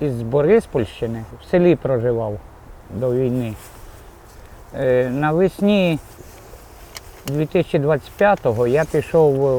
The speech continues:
у військо воювати, бо не хочу, щоб мій син не тримав зброю в руках. С П В було, е, каби. Васильок частенько в гості заходив, ранок, обід і вечір.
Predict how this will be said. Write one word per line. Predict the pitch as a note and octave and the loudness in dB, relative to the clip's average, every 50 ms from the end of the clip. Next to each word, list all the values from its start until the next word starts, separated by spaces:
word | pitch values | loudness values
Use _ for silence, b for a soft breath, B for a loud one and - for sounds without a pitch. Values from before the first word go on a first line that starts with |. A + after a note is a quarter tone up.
| B2 - | 0 0
у | C#3 C3+ | 0 0
військо | C#3+ F#3 G#3 F#3+ E3 - - - C#3 | 2 2 2 2 0 -2 -4 -4 -2
воювати, | B2 B2 C#3+ C#3+ D3+ D3 C#3+ C#3 B2+ A#2 G#2+ - - D#2+ E2+ - - - | 0 0 2 2 4 2 2 2 2 0 -2 -4 -6 -10 -10 -10 -10 -8
бо | C3 C3 D3 D#3 D#3+ D#3 | -2 2 4 4 4 4
не | D3+ D#3 - | 4 2 0
хочу, | - G#3 F#3+ - D#3+ C#3+ | 2 0 0 2 0 -2
щоб | - - C#3+ C3+ | 0 0 -2 0
мій | D3 D3+ D3+ C#3 | 0 0 0 -2
син | - - - G3 G3 F3+ E3+ D3 | -2 0 0 0 2 2 0 0
не | C#3 B2 | -2 -4
тримав | - - B2+ C#3+ C#3+ D3+ D#3+ D#3+ C3+ | -4 -2 0 0 0 2 0 0 0
зброю | A#2+ A2+ B2+ B2+ C#3 C#3 C#3 C3 B2 A#2 A2 | 0 -2 -2 0 0 2 2 2 2 0 0
в | A2 | -2
руках. | G#2+ G#2+ - - G2 F#2+ - - - - - - - | -6 -6 -8 -8 -10 -10 -10 -12 -18 -18 -10 -2 0
С | B3 A#3+ - | 0 0 0
П | - - - B3 A#3 A3 A3 A#3+ A#3+ A#3 | -2 -2 0 2 4 4 4 4 4 4
В | G#3 | 4
було, | F#3+ F#3+ G#3+ A3 G#3+ G#3+ G#3+ G3+ G3 F#3 F3 - - - - - - - - - - - | 4 4 4 6 8 8 8 6 6 2 0 -4 -8 -10 -10 -10 -8 -8 -8 -6 -2 2
е, | D3+ D3+ D3 C#3+ C#3 C3 - | 4 4 4 4 2 2 0
каби. | - G#3 G#3+ G3+ G3 F3 E3 F3+ F3+ E3+ D#3+ D3+ - - - - - - - - - - - - E3 | 2 6 6 6 6 6 4 4 4 4 2 0 -2 -6 -8 -8 -8 -8 -8 -8 -8 -10 -10 -6 -2
Васильок | E3+ A3 A#3 - - B3 A3 F#3 F3 D#3+ C#3 - - | 0 0 0 2 4 4 6 8 8 6 4 2 2
частенько | - D3+ B2 - - C#3+ C#3 C3+ B2 D3 | 0 0 0 0 -2 0 0 2 2 2
в | C#3 A#2 | 4 6
гості | A#2 D3+ B2 - - D#3+ E3 D#3+ | 6 6 6 6 6 6 8 8
заходив, | C3+ D3 C3+ A#2+ - C#3 A#2+ A#2+ A#2 B2 A2+ A#2+ C#3 | 8 6 6 4 2 0 0 2 0 0 0 0 2
ранок, | D#3+ F3 F3 F3 E3 D3 - - | 4 4 4 4 2 2 2 2
обід | D3 B2+ A#2 C#3 A#2+ - | 2 4 4 2 2 2
і | C#3+ C3+ | 2 2
вечір. | A#2 A#2+ A#2 A2+ G#2 - A#2+ G#2+ | 2 0 -2 -4 -4 -4 -6 -8